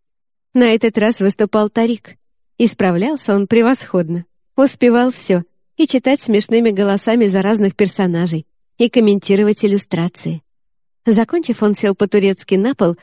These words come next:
и предложил просто поболтать. Один мальчик лет четырёх — долго смотрел на Тарика и, наконец, спросил:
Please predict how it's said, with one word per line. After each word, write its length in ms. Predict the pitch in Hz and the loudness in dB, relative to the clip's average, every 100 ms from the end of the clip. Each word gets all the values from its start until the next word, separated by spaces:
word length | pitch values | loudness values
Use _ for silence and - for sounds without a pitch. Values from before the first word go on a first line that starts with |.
| _ - | _ -2
и 120 | 233 | 0
предложил 520 | - 214 196 196 269 | 2 2 0 0 -2
просто 380 | 294 202 220 - | -2 -2 -2 -4
поболтать. 720 | 233 214 233 - 156 - - _ _ _ _ _ _ _ _ _ - | -4 -2 -2 -4 -10 -10 -20 _ _ _ _ _ _ _ _ _ -6
Один 380 | 214 185 185 190 | -2 2 2 2
мальчик 420 | 185 190 190 - | 0 -2 -4 -2
лет 180 | 185 180 | -2 -2
четырёх — 580 | - 170 180 220 269 _ _ - | -4 -2 -2 -2 -4 _ _ -10
долго 340 | 180 269 240 | 0 0 0
смотрел 500 | 262 294 302 220 180 | -2 -2 -2 -2 0
на 140 | 175 170 | 0 0
Тарика 500 | 185 175 262 196 170 _ _ - | -2 -2 -4 -6 -8 _ _ -2
и, 100 | 226 | 0
наконец, 520 | 214 - 190 196 - | 2 0 0 -2 -4
спросил: 500 | - 240 - - 156 | -6 -6 -6 -10 -12